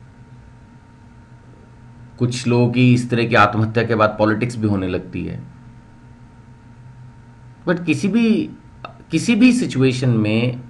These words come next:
ऐसे लोग महान नहीं हैं। किसी भी सिचुएशन में हम ऐसे लोगों को सही नहीं ठहरा सकते जिन्होंने आत्महत्या कर ली, इस जीवन को ख़त्म कर दिया, बजाय इस जीवन को परोपकार में यूज़ करने के।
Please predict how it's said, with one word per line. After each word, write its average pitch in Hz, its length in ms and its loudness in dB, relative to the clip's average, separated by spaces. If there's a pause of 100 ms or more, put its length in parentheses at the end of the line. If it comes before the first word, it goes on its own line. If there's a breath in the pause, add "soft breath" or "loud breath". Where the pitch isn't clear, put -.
ऐसे 110 280 -2
लोग 113 260 2
महान 101 280 0
नहीं 90 240 -6
हैं। - 200 -18 (840 loud breath)
किसी 131 200 -2
भी 196 100 2
सिचुएशन 135 560 -2
में 139 220 -2
हम 127 280 2
ऐसे 117 200 0
लोगों 120 240 4
को 117 140 -4
सही 123 300 2
नहीं 113 220 4
ठहरा 82 240 -2
सकते 90 300 -6
जिन्होंने 131 340 4
आत्महत्या 180 600 6
कर 80 160 -8
ली, - 220 -18 (1160)
इस 123 140 0
जीवन 135 320 4
को 151 80 -4
ख़त्म 156 320 2
कर 123 140 2
दिया, 92 240 0
बजाय 117 320 2
इस 127 80 2
जीवन 107 360 0
को 127 360 -2 (720 loud breath)
परोपकार 151 520 4
में 123 120 4
यूज़ 110 300 2
करने - 260 -16
के। - 0 -